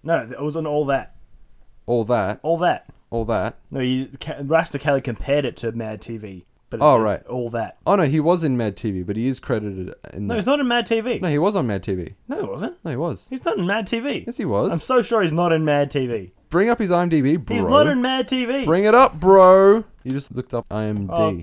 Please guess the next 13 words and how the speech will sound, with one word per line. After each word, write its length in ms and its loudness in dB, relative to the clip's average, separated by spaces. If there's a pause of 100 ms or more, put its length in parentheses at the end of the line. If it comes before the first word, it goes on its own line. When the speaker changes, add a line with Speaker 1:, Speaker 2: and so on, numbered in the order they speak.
Speaker 1:
it'll 220 -6
get 240 -6
it. 120 -12 (300)
Speaker 2:
I 140 -6
M 160 -4 (100)
D. 400 -2 (720)
Speaker 1:
Nothing 320 -12
for 120 -14
Speaker 2:
Just 80 -12
Speaker 1:
Mad. 240 -6
Speaker 2:
look 120 -2
up 120 -2
Mad. 420 -4